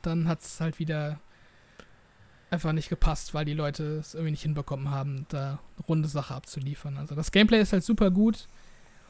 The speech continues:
Ähm, das, da beschwert sich eigentlich auch keiner drüber, dass das Kern-Gameplay irgendwie Probleme hätte oder so, aber es fehlt einfach alles drumherum.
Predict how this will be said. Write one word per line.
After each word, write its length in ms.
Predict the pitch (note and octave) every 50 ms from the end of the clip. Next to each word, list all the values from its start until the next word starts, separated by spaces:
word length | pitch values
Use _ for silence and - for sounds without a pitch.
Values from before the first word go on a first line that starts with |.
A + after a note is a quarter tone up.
| - - - - -
Ähm, 260 | G#3 F#3 F3+ F3+ F3 E3+
das, 240 | E3+ E3 - -
da 160 | - F#3+ E3+ E3
beschwert 320 | - D#3+ - G3 G3 -
sich 120 | - - -
eigentlich 180 | F#3+ F3+ -
auch 100 | F3+ -
keiner 280 | - - G3+ G#3 G3+ F#3+
drüber, 400 | - - F#3+ F#3 G3+ G3 G3 F#3+ F3+ - - -
dass 140 | - E3+ E3
das 140 | F3 - -
Kern-Gameplay 840 | - F3+ F3+ F#3 - - - - - F3 F3 E3+ - F3+ E3+ E3
irgendwie 360 | D#3 E3+ F3 E3+ E3+ E3+ F3
Probleme 440 | - - - E3 F3 F3 F3+ F3 E3
hätte 220 | D#3+ E3 - E3+
oder 120 | D#3+ E3 E3
so, 240 | E3 E3+ E3 E3 E3
aber 140 | D#3+ E3+
es 80 | D#3 -
fehlt 240 | - - F#3+ F#3+ F#3
einfach 320 | - F3+ E3+ - D#3+ -
alles 320 | - F3+ F3+ F3 - - -
drumherum. 500 | - E3 E3 E3 D3+ C#3 C3+ C3+ C#3